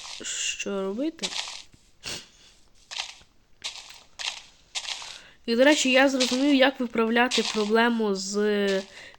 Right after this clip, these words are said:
відставанням звука від відео. Типу, він буде відсталий? <laughs> Так дивно звучить. Але я його буду фіксити на монтажі.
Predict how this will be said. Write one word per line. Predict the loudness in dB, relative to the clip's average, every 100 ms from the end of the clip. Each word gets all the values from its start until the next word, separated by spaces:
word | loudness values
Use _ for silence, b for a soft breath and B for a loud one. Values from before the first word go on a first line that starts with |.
| -8
відставанням | -6 -2 2 4 4 2
звука | 0 -2 -4 -2 -2 -2 -2
від | -4 -6 -8
відео. | -6 -6 -6 -10 _ _ _ _ b b b b b b _ _ -16 -14 -12 -12 -14 -16 -20 -12
Типу, | -8 -2
він | 2 2 2
буде | 0 2 6 6
відсталий? | 4 -6 -8 -8 -10 -16 _ _ 2
<laughs> | 6 6 4 0 -6
Так | -8 -6
дивно | -4 -4
звучить. | -2 -4 -4 -8 B B B B B 0
Але | 4 8 8
я | 8 6
його | 4 2
буду | 0 -2
фіксити | -4 -4 -4 -8 -8
на | -6
монтажі. | -6 -4 -4 -4 -4 -10